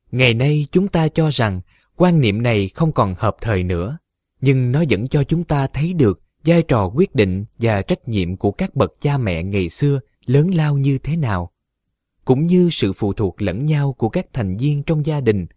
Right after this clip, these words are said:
là chặt chẽ biết bao. Con cái đối với cha mẹ phải vâng lời tuyệt đối, ngay cả những vấn đề mà ngày nay ta gọi là riêng tư.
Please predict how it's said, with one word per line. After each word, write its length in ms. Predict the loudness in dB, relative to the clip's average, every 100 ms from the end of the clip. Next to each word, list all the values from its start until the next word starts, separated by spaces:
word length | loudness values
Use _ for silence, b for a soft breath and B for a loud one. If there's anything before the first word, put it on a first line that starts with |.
| _ -6
là 260 | -2 -2
chặt 200 | -2 -6 -6 -4
chẽ 240 | -4 -4 -4
biết 200 | -4 -2
bao. 260 | -4 -4 _ _ _ _ _ _ _ _ _ _ _ _ _
Con 200 | 2 2
cái 340 | 4 0 0 2
đối 180 | 4 4
với 80 | 2
cha 220 | 0 0
mẹ 320 | 0 0 -2
phải 200 | -2 -2 0
vâng 200 | 2 2
lời 220 | 2 0 0
tuyệt 160 | -2 2
đối, 320 | 0 0 -2 _ _ _ 0
ngay 260 | 2 4 2
cả 100 | 0
những 260 | 0 -2
vấn 220 | 0 0 0
đề 260 | 2 2
mà 160 | 2 -2
ngày 240 | 0 -2
nay 280 | 0 -2 -2
ta 100 | -2
gọi 260 | -2 -2 -2
là 320 | -2 -2 -4
riêng 240 | -2 -2 2
tư. 260 | 2 2